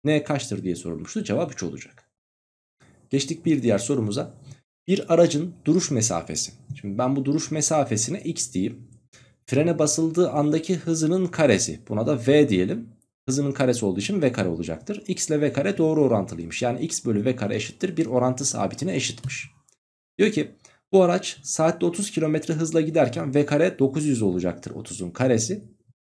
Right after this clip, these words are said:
Duruş mesafesi de onmuş. Yani bizim orantı sabitimiz bir bölü doksanmış diyebiliriz. Bu orantı sabiti. Güzel. Altmış ile giderken altmışın karesi ne yapar? Üç bin altı yüz yapar.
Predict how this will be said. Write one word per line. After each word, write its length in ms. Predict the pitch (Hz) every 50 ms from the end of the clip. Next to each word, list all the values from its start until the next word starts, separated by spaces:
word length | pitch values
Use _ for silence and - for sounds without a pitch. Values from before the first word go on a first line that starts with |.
| _ _ _ -
Duruş 200 | 202 208 - -
mesafesi 560 | 170 156 147 - 147 139 - 139 143 - -
de 60 | -
onmuş. 680 | - - 160 143 113 - - - - - - - - _ _ _ _ _ _ _ _ -
Yani 400 | 151 165 165 156 156 165 160 156
bizim 280 | 170 170 160 170 151 127
orantı 360 | 147 147 156 160 170 - 175
sabitimiz 640 | - 170 147 123 113 113 117 147 196 202 151 - 175
bir 180 | 170 160 127
bölü 180 | 120 147 190 -
doksanmış 640 | 165 143 - - - 143 117 143 208 208 - - 165
diyebiliriz. 500 | 151 135 117 95 87 82 82 - - 170
Bu 80 | 156
orantı 340 | 135 120 110 104 - - 185
sabiti. 560 | - - 139 123 110 - - - - - -
Güzel. 420 | - 135 117 101 120 180 - - - - - - _ _ _ _ _ _ -
Altmış 320 | - 117 113 151 208 -
ile 100 | - 196
giderken 440 | 175 160 160 160 151 135 - 120 107
altmışın 360 | 117 117 117 160 - - 165
karesi 340 | 165 170 160 160 156 - 175
ne 40 | 170
yapar? 220 | 151 147 180 202
Üç 240 | 175 170 - - -
bin 60 | 170
altı 300 | 170 170 165 160 160 -
yüz 100 | 151 117
yapar. 460 | 107 95 - - 185 208 226 - -